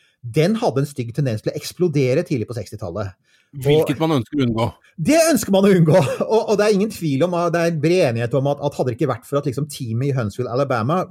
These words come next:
Speaker 1: sa, «Ok, vi hjelper dere med å fikse dette», så er det ganske us-, så er det høyst usikkert om, eh, faktisk om den rakettmotoren hadde blitt klar i tide. Så, så igjen, når folk lander på månen i nitten sekstini, altså, eh,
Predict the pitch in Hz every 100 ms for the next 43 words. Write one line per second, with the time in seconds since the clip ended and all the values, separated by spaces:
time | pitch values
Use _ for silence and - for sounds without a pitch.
0 | - _ - 143 120 127 - 135 135 135
1 | 98 - 117 127 151 - - - - 135
2 | 170 - 226 - _ _ _ _ - 139
3 | 143 151 - 156 139 170 120 - - 151
4 | 151 147 131 101 - - 131 123 147 123
5 | 147 143 139 147 160 170 143 110 107 127
6 | 135 127 127 120 - - 135 123 - 120
7 | 123 117 131 120 127 - 113 - 110 156
8 | 165 - _ _ 147 131 127 - 123 98
9 | 110 - 135 156 113 98 113 143 143 _
10 | _ _ _ - 180 165 170 170 139 139
11 | 151 - 151 165 131 104 101 151 123 127
12 | 151 - 127 - 151 170 165 127 127 131
13 | 120 - 120 120